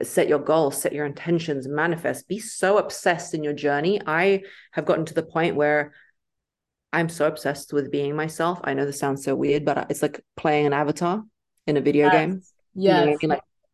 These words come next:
Speaker 1: I go, "What am I gonna do?" Like, and when you realize that you can literally shift energy and your life progression with, with that,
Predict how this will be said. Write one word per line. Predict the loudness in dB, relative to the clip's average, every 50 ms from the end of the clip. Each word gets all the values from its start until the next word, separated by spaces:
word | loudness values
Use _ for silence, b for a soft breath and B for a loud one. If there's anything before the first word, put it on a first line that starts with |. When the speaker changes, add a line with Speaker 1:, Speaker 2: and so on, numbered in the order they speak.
| _ _ -18
Speaker 1:
I | -2
go, | 2 6 6 8 8 8 6
"What | 6 4 0
am | 0 0
I | 0
gonna | 0 0 0 -2 -2
do?" | -2 2 4 4 6 6 6 4 4 2 2 2
Like, | 2 2 0 0 -4 b b b -10 b
and | -2 0
when | 2 2 2
you | 2 2 2
realize | 2 2 2 2 0 -2 -4 -6
that | -8 -10
you | -12 -12
can | -10 -8 -6 -6
literally | -6 -4 0 0 0 0
shift | 0 0 0 0 0 0 -4 -4
energy | -2 0 0 0 0 2 4 4 4 4
and | 4 2 0 0 -2 0
your | 0 2 2 2 2
life | 2 0 0 -2 -4 -4
progression | -4 -2 0 0 0 0 0 -2 -2 -2 0 0
with, | 0 0 -2 -4 B B B B B B B B
with | 0 2 2 2 2
that, | 0 0 0 0 -4 -10 -16